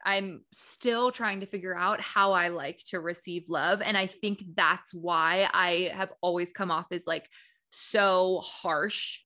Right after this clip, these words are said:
because I'm like, "These guys are showing me love in ways that, like, don't feel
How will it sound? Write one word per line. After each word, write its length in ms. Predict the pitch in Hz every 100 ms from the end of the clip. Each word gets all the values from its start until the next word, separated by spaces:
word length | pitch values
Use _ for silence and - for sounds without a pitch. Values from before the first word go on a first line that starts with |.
| _ -
because 300 | 202 254 196
I'm 240 | 190 190
like, 280 | 185 180 - - - -
"These 300 | 190 196 185
guys 440 | 196 180 185 190
are 140 | 196 190
showing 400 | - 180 185 185
me 140 | 185
love 320 | 156 156 175
in 120 | 185 170
ways 340 | 156 170 170
that, 160 | 165 113
like, 200 | 180 -
don't 300 | 165 156 -
feel 760 | - 170 156 170 208 226 -